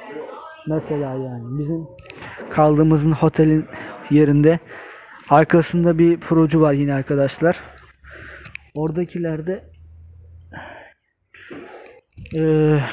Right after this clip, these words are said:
Cohiba Purus satıyorlar. Tanesi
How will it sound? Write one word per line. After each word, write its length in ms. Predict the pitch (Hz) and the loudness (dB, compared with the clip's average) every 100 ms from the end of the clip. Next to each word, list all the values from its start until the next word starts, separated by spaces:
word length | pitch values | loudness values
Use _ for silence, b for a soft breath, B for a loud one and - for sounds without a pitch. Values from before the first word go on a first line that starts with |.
| - | 0
Cohiba 320 | 156 185 175 | 2 4 2
Purus 300 | - 160 147 | 2 0 0
satıyorlar. 560 | - 143 - 143 165 - - B B - | -4 -4 0 0 0 -4 -14 B B -18
Tanesi 640 | - 151 151 156 - 175 | -2 0 2 0 0 -4